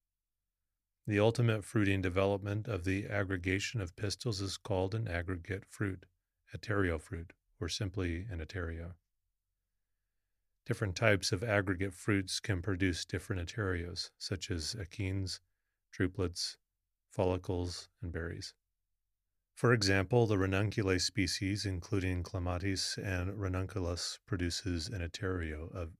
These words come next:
achenes. Rubus species, including raspberry, an aterio of drupelets. Calotropis species, an aterio of follicles fruit.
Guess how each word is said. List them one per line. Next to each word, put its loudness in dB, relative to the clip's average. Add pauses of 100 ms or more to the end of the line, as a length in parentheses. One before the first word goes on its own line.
achenes. -10 (1200)
Rubus 4
species, 0
including -2
raspberry, -2 (200)
an -2
aterio -2
of -10
drupelets. -8 (1600)
Calotropis 2
species, -4 (420)
an -2
aterio 2
of -2
follicles -2
fruit. -12